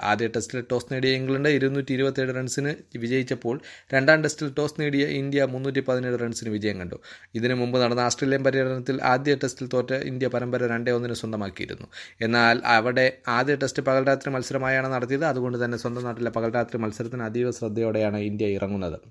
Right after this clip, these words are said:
പേസോ സ്പിന്നോ. രണ്ടാം ടെസ്റ്റിൽ ആദ്യ ദിനം മുതൽ സ്പിൻ ബൗളിങ്ങിനെ തുണയ്ക്കുന്ന ടേണിംഗ് പിച്ചിലാണ് ഇന്ത്യ വിജയം കണ്ടത്. മൊട്ടേറയിലും സ്പിന്നർമാർക്ക് സ്വാധീനം ചെലുത്താനാകുമെന്നാണ് വിലയിരുത്തലുകൾ. എന്നാൽ ആദ്യ ദിവസങ്ങളിൽ പേസർമാർക്കും പിച്ചിന്റെ സഹായം ലഭിക്കാം. ഈ സാഹചര്യത്തിൽ മൂന്ന് സ്പിന്നർമാരെ കളിക്കുന്ന ഇന്ത്യൻ പിച്ചുകളിലെ പതിവ് രീതി വേണമോ,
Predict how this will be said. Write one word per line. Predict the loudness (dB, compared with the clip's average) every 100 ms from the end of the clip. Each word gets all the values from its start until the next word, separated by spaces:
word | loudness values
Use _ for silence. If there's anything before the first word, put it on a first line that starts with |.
| _ 2
പേസോ | 2 4 2
സ്പിന്നോ. | 2 -2 0 -2 -2
രണ്ടാം | -2 0 0
ടെസ്റ്റിൽ | -2 2 2
ആദ്യ | 4 2
ദിനം | -2 -2
മുതൽ | -2 -4
സ്പിൻ | -2 -2 2
ബൗളിങ്ങിനെ | 2 2 -2
തുണയ്ക്കുന്ന | -2 -4 -4 -4
ടേണിംഗ് | -4 -4 -4
പിച്ചിലാണ് | -4 -4 -4
ഇന്ത്യ | -2 0
വിജയം | 0 -2 -2
കണ്ടത്. | -4 -4
മൊട്ടേറയിലും | -6 -2 0 0 0
സ്പിന്നർമാർക്ക് | -4 -6 -4 -2 -2 -2
സ്വാധീനം | -2 -2 -2 -4 -4
ചെലുത്താനാകുമെന്നാണ് | -4 -4 -2 -2 -2 -4 -4 -2
വിലയിരുത്തലുകൾ. | -2 0 0 -2 -4 -6 -8 -12 -8
എന്നാൽ | 0 4 4 6
ആദ്യ | 4 4 4
ദിവസങ്ങളിൽ | 4 4 0 2
പേസർമാർക്കും | 2 0 0 -2 -2 -4
പിച്ചിന്റെ | -4 -4 -4
സഹായം | -2 0 0 0
ലഭിക്കാം. | -2 -2 -4 -6
ഈ | -6 -6
സാഹചര്യത്തിൽ | -4 -2 -2 -4
മൂന്ന് | -4 -4 -6
സ്പിന്നർമാരെ | -4 -4 -2 -2 0 0
കളിക്കുന്ന | 0 -4 -2 -4
ഇന്ത്യൻ | -4 -4
പിച്ചുകളിലെ | -4 -4 -2 -2
പതിവ് | 0 0 0
രീതി | 0 0
വേണമോ, | 0 -2 -2